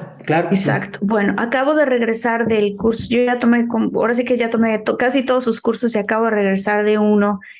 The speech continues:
Speaker 2: que es de ocho días, en donde todos los días, en un promedio más o menos, meditábamos cinco horas, ¿no? Más o
Speaker 1: Ok.
Speaker 2: menos. Cuatro horas y media, cinco horas. Y lo que el doctor Joe Dispenza te enseña a hacer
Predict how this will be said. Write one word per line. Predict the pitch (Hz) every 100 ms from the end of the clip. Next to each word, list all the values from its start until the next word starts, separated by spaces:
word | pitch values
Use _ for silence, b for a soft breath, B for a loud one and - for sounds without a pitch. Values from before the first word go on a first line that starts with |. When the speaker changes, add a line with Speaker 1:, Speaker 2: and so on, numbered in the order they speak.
| -
Speaker 2:
que | 214
es | 214 214
de | 214 -
ocho | 233 240 254
días, | 226 208 196 196 -
en | 202 202
donde | 202 202 202 196 - - _
todos | 247 240 254 254
los | 220 196 196
días, | 208 202 202 208
en | 196
un | 208
promedio | 202 208 202 208 202 208
más | 202 196 196
o | 202
menos, | 196 196 202 B B B
meditábamos | 226 214 208 202 214 220 220 220 - -
cinco | - 233 220 214
horas, | 196 185 - - - _ _
¿no? | 185 226
Más | 233 233 147
o |
Speaker 1:
Ok. | -
Speaker 2:
menos. | 127 220 - - - _ _ -
Cuatro | 240 247
horas | 254 254
y |
media, | 247 254 254
cinco | 240 226 202 196
horas. | - - B B B -
Y | 254
lo | 247
que | 254
el | 247
doctor | 247 240 285 262
Joe | 294
Dispenza | 277 277 262 247 233
te | 226
enseña | 202 202 226 220 220 220
a | -
hacer | 226 - 214 202